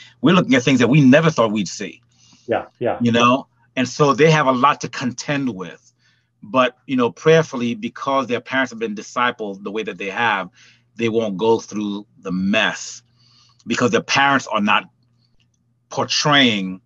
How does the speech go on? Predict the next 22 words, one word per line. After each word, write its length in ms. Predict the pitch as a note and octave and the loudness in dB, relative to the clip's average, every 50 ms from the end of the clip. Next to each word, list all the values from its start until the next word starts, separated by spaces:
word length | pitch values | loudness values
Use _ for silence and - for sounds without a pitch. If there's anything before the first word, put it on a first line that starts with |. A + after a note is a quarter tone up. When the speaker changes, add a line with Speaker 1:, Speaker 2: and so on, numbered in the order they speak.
| _ _ _ _ _ _ _ _ _ _ _ _ - | _ _ _ _ _ _ _ _ _ _ _ _ -8
Speaker 1:
the 140 | G#2+ A2+ | -6 -6
mess 600 | G2 A2 A2+ A#2 G#2 F#2 E2 - - - - - - _ _ _ _ _ _ _ _ E3+ | -2 0 0 2 0 0 -2 -6 -12 -16 -18 -20 -20 _ _ _ _ _ _ _ _ -4
Speaker 2:
Mm-hmm, 220 | D3+ A#2+ B2+ D#3 | -2 -2 -2 -2
Speaker 1:
that 140 | F3 - - - G#2+ | -4 -4 -8 -6 -4
I 100 | G#2+ A2 | -4 -4
Speaker 2:
mm-hmm. 100 | - A#2+ | -2 -4
Speaker 1:
think 120 | A#2+ - | -2 -2
I 100 | A2 A2 | -2 -2
may 160 | A2 A2 A#2 | -2 0 -2
have 140 | A2 G#2+ - | -2 -2 -4
portrayed 580 | - G2+ E2+ - - G#2+ F#2+ F#2 F#2 F2+ E2+ - _ _ _ _ _ _ _ _ _ _ _ _ | -8 -12 -10 -8 -6 -6 -4 -4 -6 -8 -10 -12 _ _ _ _ _ _ _ _ _ _ _ _
to 100 | - A2 | -14 -10
my 180 | G2+ G2 F#2+ F#2 | -10 -8 -8 -10
children. 420 | - - F#2 E2 D#2+ - - - _ _ _ _ _ _ _ _ _ _ _ | -10 -12 -12 -14 -14 -16 -20 -20 _ _ _ _ _ _ _ _ _ _ _
Speaker 2:
Right. 180 | - B2 A#2+ A2+ | -2 -2 -2 0
Speaker 1:
You 40 | F#2 | -2
know? 280 | F2+ F2+ F2 F2 - _ _ _ _ _ _ _ - | -4 -6 -8 -10 -12 _ _ _ _ _ _ _ -10
Yeah. 200 | F#2+ F2+ D2+ A#2+ | -8 -6 -4 -4
Speaker 2:
Right. 160 | A2+ G#2 - - _ _ _ _ _ _ _ _ _ _ _ _ _ _ _ _ _ _ | -4 -6 -8 -12 _ _ _ _ _ _ _ _ _ _ _ _ _ _ _ _ _ _
Well, 280 | C#3 C#3 C#3 C3+ C#3 - | -2 0 0 0 -2 -2
and 220 | D3+ C#3 C3 C3 | -4 -4 -4 -4
you, 200 | B2+ A#2+ B2 | -4 -6 -10